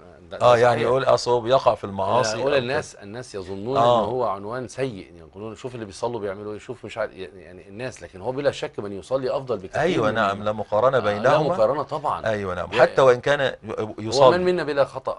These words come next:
Speaker 1: من
Speaker 2: نعم.
Speaker 1: منا بلا ذنب.
Speaker 2: كو-، أي، نعم. فهو يصلي، وإن وقع في أخطاء أو وقع في غير ذلك فكل ابن آدم خطاء، والصلاة، آه، تكفر ال-، الصغائر فيما بينها.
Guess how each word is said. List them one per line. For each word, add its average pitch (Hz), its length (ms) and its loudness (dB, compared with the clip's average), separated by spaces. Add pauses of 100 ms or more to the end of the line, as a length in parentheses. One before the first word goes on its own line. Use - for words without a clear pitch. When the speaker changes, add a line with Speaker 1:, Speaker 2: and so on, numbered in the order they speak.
(100)
Speaker 1:
من 135 40 -8
Speaker 2:
نعم. 226 200 0
Speaker 1:
منا 123 100 -4
بلا 113 240 -4
ذنب. 104 300 -6 (140)
Speaker 2:
كو-، 131 100 4
أي، 110 220 4
نعم. 95 220 -8 (340)
فهو 135 360 6
يصلي، 160 440 2 (560)
وإن 107 220 0
وقع 120 340 2
في - 200 -14
أخطاء - 480 -2 (520)
أو 95 120 -8
وقع 101 320 -4
في 95 140 -14
غير 95 240 -4
ذلك 104 340 -8
فكل 117 340 -10
ابن 92 160 -12
آدم 95 280 -6 (120)
خطاء، - 300 -14 (400)
والصلاة، 131 760 0 (280)
آه، 90 280 -6
تكفر 127 800 -6 (320)
ال-، 87 500 -8
الصغائر 110 600 -2
فيما 120 340 -10
بينها. 85 380 -14